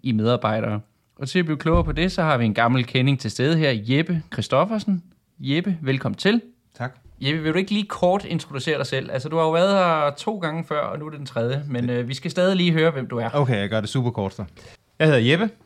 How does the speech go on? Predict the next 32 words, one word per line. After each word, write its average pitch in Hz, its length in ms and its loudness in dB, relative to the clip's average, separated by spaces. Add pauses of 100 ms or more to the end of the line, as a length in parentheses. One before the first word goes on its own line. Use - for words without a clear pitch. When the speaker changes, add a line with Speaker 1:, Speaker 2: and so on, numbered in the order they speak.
(300)
Speaker 2:
og 107 220 2
jeg 131 200 0
er 117 80 -2
lektor 131 360 -2
her 120 80 2
på 113 80 -4
Institut 117 380 -4
for 90 240 -4
Regnskab. 127 500 0 (420)
Derudover 117 560 2
er 101 320 -2
jeg 95 640 -8 (180)
sammen 120 380 2
med 107 120 0
Kasper 107 300 -8
Meissen 120 380 -4
og 101 60 -6
for - 80 -8
Institut 101 320 -8
for 113 80 -12
Finansiering, 127 760 -4
øh, 101 120 -10 (140)
akademisk 135 460 -2
leder 139 280 0
af 95 200 -4
Center 127 240 -4
for - 100 -4
Ejerledede 98 520 -2
Virksomheder, 117 500 -4
hvor 98 180 -6
vi, 95 320 -4
øh, 87 180 -8